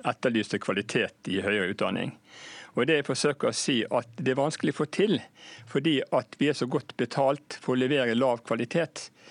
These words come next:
Altså vi, eh, på de fleste studier i Norge er åpne, da kommer alle inn.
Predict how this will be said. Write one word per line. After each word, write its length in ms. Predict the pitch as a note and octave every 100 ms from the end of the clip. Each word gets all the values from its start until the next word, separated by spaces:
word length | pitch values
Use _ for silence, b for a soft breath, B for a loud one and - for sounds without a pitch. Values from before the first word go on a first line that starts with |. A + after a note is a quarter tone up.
| B B B -
Altså 280 | B2+ C3+ C3+
vi, 240 | D#3 C#3
eh, 300 | B2+ A#2+ A2+ A2 - - - - C#4+ C4+ C#4+ G3 -
på 160 | C#3 B2+
de 100 | B2+
fleste 520 | C#3+ - - A2 G#2+
studier 300 | - A2 F#2+
i 20 |
Norge 240 | G#2 A2+
er 40 | G2+
åpne, 460 | G#2+ A2+ - F2 G2+
da 100 | A2+
kommer 340 | - G2+ -
alle 240 | A2+ A2
inn. 220 | A2+ F3+